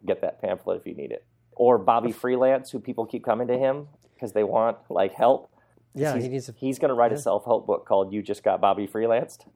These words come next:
Speaker 1: where he's just gonna give you his eleven rules for living.
Speaker 2: Mm-hmm.
Speaker 1: <laughs> So
Speaker 2: Yeah.
Speaker 1: that's the joy of all this.
Speaker 2: I was gonna say, like, I think anyone listening to you for the past how, fifteen minutes feels like you have so much joy in this project.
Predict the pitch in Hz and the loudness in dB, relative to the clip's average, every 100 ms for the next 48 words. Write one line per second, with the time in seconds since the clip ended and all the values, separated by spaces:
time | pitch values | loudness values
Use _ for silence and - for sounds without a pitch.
0 | _ - - _ - 127 113 117 123 - | _ -20 -20 _ -6 0 0 0 -8 -6
1 | 117 113 120 113 110 104 104 104 104 107 | -2 -2 -2 -2 0 2 2 0 0 2
2 | 113 113 113 107 107 175 - _ _ _ | 2 0 -2 0 0 -2 -6 _ _ _
3 | _ _ 165 147 180 208 - 202 - _ | _ _ -6 -2 -2 -4 -10 -20 -20 _
4 | _ _ - 139 131 147 160 - - - | _ _ -2 2 2 2 0 -2 -10 -20
5 | _ _ - 139 - 123 110 107 101 92 | _ _ 2 2 0 -6 0 2 2 0
6 | - - - - _ _ _ _ _ _ | -2 -6 -10 -18 _ _ _ _ _ _
7 | _ _ _ _ _ _ 190 175 190 302 | _ _ _ _ _ _ 2 4 4 4
8 | 311 196 156 135 143 156 156 233 240 170 | 2 4 4 4 2 0 2 2 2 2
9 | 202 214 147 156 160 147 131 131 120 - | 2 2 2 2 2 0 -2 -2 -6 -4
10 | 127 139 131 127 143 143 - 151 - 151 | -4 0 0 2 0 -2 -2 -6 -2 -2
11 | 135 139 113 - - - 151 - _ - | 0 0 -2 -8 -18 -18 -20 -20 _ -20
12 | _ _ _ _ 214 240 170 147 139 170 | _ _ _ _ -2 2 2 2 0 0
13 | 147 - 180 160 127 110 143 147 143 127 | -2 0 0 0 -2 -2 2 2 0 -2
14 | 123 - - 120 98 92 - - | -4 -4 -2 -2 -2 -6 -10 -18